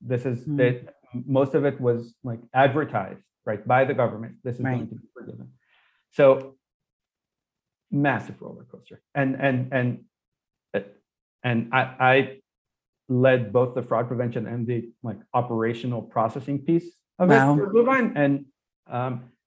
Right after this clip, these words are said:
Speaker 1: that was, um, very, very, very intensive. And, um, and, and the flip side of it is it was one of the most satisfying
Speaker 2: Hmm.
Speaker 1: things I did in my career because we helped so many people, and it was a pandemic and so many people needed help.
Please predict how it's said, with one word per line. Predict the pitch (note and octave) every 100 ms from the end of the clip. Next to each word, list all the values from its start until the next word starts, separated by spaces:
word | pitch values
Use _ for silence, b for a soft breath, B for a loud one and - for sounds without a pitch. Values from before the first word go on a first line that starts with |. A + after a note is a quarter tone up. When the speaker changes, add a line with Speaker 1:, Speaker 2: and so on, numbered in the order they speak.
| -
Speaker 1:
that | B2 B2 -
was, | D#3+ F#3 F3+ F3+ _ _ _ _ -
um, | D#3+ E3 D#3
very, | A#2+ A#2 B2 C#3+
very, | B2 A#2 C3+
very | B2 A2+ A#2 B2+ C3+
intensive. | D#3+ G#3+ G3+ - - _ -
And, | B2+ B2+ B2+ C3 B2+ _ _
um, | B2 A#2 A#2 A#2 - _ _ _ _ _ _ _ _ _ -
and, | A#2+ D3 C#3
and | C3
the |
flip | B2+ A3
side | G#3 E3
of | C3
it | A#2+ -
is | B2+ B2 - _ _ _ _ _ -
it | B2+ B2+
was | B2 G#2 - _
one | B2+ B2 D#3 E3+
of | C#3
the | C3
most | B2 B2+
satisfying | G#2+ - - - B2+ B2+ _ _ _ F#3+
Speaker 2:
Hmm. | F3 D#3 _ _ _ _ _ -
Speaker 1:
things | D#3 C#3
I | C3+
did | B2+ C3
in |
my | B2 A#2
career | F3 G3
because | B2 B2+ C#3 A#2+
we | C#3+
helped | C3+ B2+ - _
so | _ - C3+
many | A#2 A2+
people, | A2 - - -
and | C#3 C3
it | B2+
was | C3 B2
a |
pandemic | B2 A#2+ D3 D3+ D3
and | B2+
so | - C#3
many | C3+
people | B2 A#2+ A#2
needed | A2 A2 A2+
help. | G#2 -